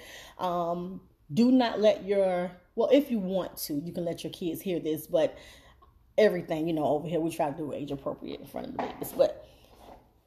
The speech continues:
it's up to you and your parenting. It's your call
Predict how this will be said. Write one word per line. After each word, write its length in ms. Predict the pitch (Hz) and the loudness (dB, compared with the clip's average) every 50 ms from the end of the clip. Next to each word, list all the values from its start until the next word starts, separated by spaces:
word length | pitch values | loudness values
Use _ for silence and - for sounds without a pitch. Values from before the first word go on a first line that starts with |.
| _ _ _ _ _ _ _ _ _ _ _ _ _ | _ _ _ _ _ _ _ _ _ _ _ _ _
it's 140 | - - - | -2 0 0
up 100 | - - | 2 2
to 80 | 339 | 4
you 300 | 277 302 294 190 147 139 - - - - | 4 4 4 2 2 -4 -10 -12 -8 -4
and 120 | 226 233 | 2 4
your 120 | 247 226 | 4 4
parenting. 460 | 233 247 185 165 143 - - - 165 143 - _ _ _ _ _ _ _ _ _ _ - | 4 2 -2 -2 -6 -10 -12 -12 -14 -14 -16 _ _ _ _ _ _ _ _ _ _ -4
It's 180 | 240 240 220 247 | -2 -2 2 4
your 140 | 269 262 | 4 4
call 480 | 262 277 269 240 220 214 214 208 - _ | 4 2 0 -2 -2 -4 -6 -6 -10 _